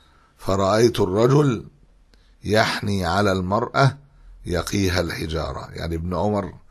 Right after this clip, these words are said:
شاهد هذا ال-، هذه الواقعة. أخرجاه، أخرجه البخاري ومسلم. طبعًا الإمام مالك في الموطأ في باب الحدود، في، في، في باب ما جاء في الرجم،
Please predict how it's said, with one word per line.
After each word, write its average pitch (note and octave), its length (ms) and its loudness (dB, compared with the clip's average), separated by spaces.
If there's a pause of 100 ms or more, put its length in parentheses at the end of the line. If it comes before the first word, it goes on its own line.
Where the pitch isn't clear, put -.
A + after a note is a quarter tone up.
(280)
شاهد G2 460 0
هذا F2 260 -4
ال-، D#2 220 -12 (420)
هذه F2+ 260 -8
الواقعة. D#2 640 -8 (1300)
أخرجاه، F2+ 920 0 (280)
أخرجه F#2+ 400 0
البخاري F#2 400 0
ومسلم. F2+ 440 -4 (120)
طبعًا F2+ 260 -8
الإمام F#2+ 320 -4
مالك G2+ 200 0
في - 80 -10
الموطأ F#2 540 -4 (1400)
في F#2+ 340 -2
باب F2 460 -4
الحدود، D2+ 460 -6 (1500)
في، D2+ 240 -12
في، - 300 -12
في E2 180 -10
باب F#2 260 -2
ما E2+ 160 -2
جاء F2 260 0
في D#2+ 100 -6
الرجم، D2 420 -6